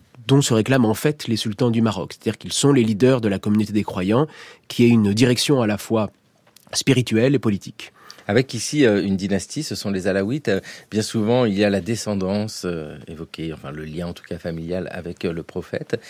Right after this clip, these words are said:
Speaker 2: Euh, comment cela se construit, euh, cette histoire ?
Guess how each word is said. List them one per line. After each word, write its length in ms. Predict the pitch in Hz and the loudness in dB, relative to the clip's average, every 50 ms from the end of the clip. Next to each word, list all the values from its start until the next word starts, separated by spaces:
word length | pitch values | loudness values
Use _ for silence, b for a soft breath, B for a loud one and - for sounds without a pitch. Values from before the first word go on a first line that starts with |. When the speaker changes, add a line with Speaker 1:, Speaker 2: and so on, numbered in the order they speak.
| B B B B - | B B B B -12
Speaker 2:
Euh, 100 | - 95 | -10 -10
comment 320 | - - 120 127 143 143 | -6 -4 -4 -2 -2 -4
cela 280 | 135 - 107 90 92 95 | -4 -6 -8 -6 -6 -8
se 80 | - | -8
construit, 560 | - - 101 - - - - 92 90 92 92 | -12 -14 -14 -14 -14 -16 -14 -12 -10 -10 -10
euh, 100 | 90 85 | -10 -10
cette 260 | 76 - - 92 - - | -12 -12 -14 -14 -14 -14
histoire ? 460 | 87 - - - 98 87 85 87 | -14 -16 -10 -8 -6 -6 -6 -10